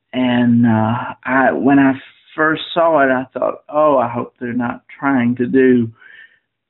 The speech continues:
a Golden Gir-, a Golden Girls parody," because you can't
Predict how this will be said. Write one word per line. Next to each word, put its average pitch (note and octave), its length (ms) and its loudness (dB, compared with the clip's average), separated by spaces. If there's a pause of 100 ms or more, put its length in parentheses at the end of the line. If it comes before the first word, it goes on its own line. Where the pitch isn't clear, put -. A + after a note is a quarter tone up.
(500)
a C#3 120 -2
Golden C3+ 460 4
Gir-, B2+ 220 2
a D3 240 0
Golden E3 400 4
Girls C#3 340 2 (160)
parody," F3+ 380 0
because D#3 440 0
you D#3 140 -4 (100)
can't - 260 -2